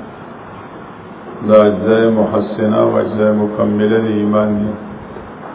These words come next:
اهمیت د اعمالو ذکر کوي. د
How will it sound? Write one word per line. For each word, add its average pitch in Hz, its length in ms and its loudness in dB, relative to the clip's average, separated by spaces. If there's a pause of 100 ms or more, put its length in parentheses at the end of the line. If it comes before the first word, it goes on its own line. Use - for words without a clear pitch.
(1700)
اهمیت 107 640 2
د 117 40 2 (120)
اعمالو 107 480 4
ذکر 104 340 -2
کوي. 101 300 -2 (2250)
د - 20 -8